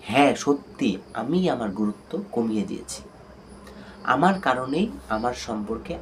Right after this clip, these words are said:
আমার এখন গুরুত্ব নেই, আমি একদম নিম্নবিত্ত একটা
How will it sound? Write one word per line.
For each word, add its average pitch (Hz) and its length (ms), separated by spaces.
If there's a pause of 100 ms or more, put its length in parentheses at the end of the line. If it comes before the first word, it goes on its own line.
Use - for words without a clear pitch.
(140)
আমার 120 200 (100)
এখন 131 160 (120)
গুরুত্ব 110 300 (160)
নেই, 120 160 (1160)
আমি 196 180 (200)
একদম 202 520 (520)
নিম্নবিত্ত 170 600 (120)
একটা 165 160